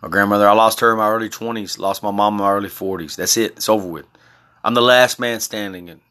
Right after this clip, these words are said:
of my bloodline. That's fucking unnerving to some people. You hear what I said? I'm the last man standing. My s-, daughter,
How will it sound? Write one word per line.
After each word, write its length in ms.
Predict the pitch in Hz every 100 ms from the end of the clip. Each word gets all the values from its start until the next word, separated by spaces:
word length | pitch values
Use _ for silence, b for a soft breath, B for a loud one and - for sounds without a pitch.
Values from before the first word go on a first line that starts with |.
| _ -
of 120 | 95
my 120 | 92
bloodline. 500 | 87 87 82 73 76 _ _ _ _ _ _ _ _ -
That's 220 | 117 -
fucking 460 | 139 131 - 104 _ 107
unnerving 640 | 107 101 104 107 95 87
to 60 | -
some 240 | - 80
people. 300 | - 76 _ _ _ b b
You 120 | - 104
hear 100 | 113
what 120 | 117
I 60 |
said? 360 | 113 123 131 127
I'm 120 | - 110
the 80 |
last 420 | 101 107 104 - 98
man 260 | 95 95
standing. 500 | - 87 85 80 - _ _ _ _ _ _ _ _ _ _ _ _ _ _ _ _ _ _ _ _ _ _ _ _ _ _ _ _ _ _ _ _ _ _ _ _ _ _ _ _ _ _ _ _ _ _ _ _
My 160 | - 104
s-, 240 | 104 - _ -
daughter, 380 | 101 95 82